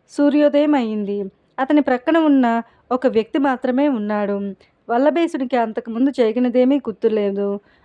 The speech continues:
అందువల్ల అక్కడ చచ్చిపడి ఉన్న దొంగలను చూచి ఆశ్చర్యపడి, "వీళ్ళందరూ ఎలా మరణించారు?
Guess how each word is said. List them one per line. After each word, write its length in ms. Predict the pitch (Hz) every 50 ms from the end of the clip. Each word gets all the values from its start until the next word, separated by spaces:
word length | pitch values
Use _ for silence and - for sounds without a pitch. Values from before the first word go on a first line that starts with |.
| _ -
అందువల్ల 460 | 262 285 294 302 294 277 277 311 330
అక్కడ 240 | 320 302 311 294 277
చచ్చిపడి 540 | 269 - 240 233 - 294 - 311 311 311 302
ఉన్న 140 | 277 262
దొంగలను 480 | 226 190 214 208 208 220 240 262 262 233 - 240
చూచి 320 | 226 - - 294 311 294 - _ _ _ _ _ -
ఆశ్చర్యపడి, 760 | - 220 226 - - 269 247 233 240 240 247 240 285 320 302 - _ _ _ _ _ -
"వీళ్ళందరూ 580 | 262 320 330 294 285 262 247 269 330 349 349 339
ఎలా 280 | 311 262 240 269 302
మరణించారు? 840 | 330 330 311 294 285 285 277 269 - 285 262 262 254 262 254 254 247